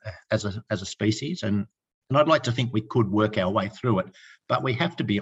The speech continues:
honest about the scale of the problem in front of us. There's too much, um, smoothing it over and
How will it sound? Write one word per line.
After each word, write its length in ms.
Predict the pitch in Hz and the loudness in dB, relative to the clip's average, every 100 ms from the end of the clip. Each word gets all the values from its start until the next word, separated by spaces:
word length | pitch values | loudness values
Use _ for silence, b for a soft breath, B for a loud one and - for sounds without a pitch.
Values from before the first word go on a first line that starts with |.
| - | 0
honest 380 | 117 117 - | -2 -2 -6
about 320 | - 92 92 - | -8 -6 -6 -10
the 80 | |
scale 460 | 92 - 95 113 101 | -14 -6 0 2 2
of 120 | 87 | -2
the 80 | - | -8
problem 380 | - 117 101 90 | -4 -4 -2 -2
in 80 | 85 | -2
front 220 | 110 120 | 0 2
of 120 | 120 | 2
us. 120 | - | -2
There's 180 | 95 - | -6 -8
too 240 | - 151 131 | -6 0 2
much, 420 | 107 104 - - B B B B - | 2 0 -4 -10 B B B B -12
um, 420 | 101 92 87 85 | -6 -2 -2 -2
smoothing 500 | 87 - 113 113 107 | -6 2 6 8 6
it 100 | 90 | 4
over 500 | 87 92 104 101 92 | 2 2 2 0 0
and 220 | 90 87 | -2 -2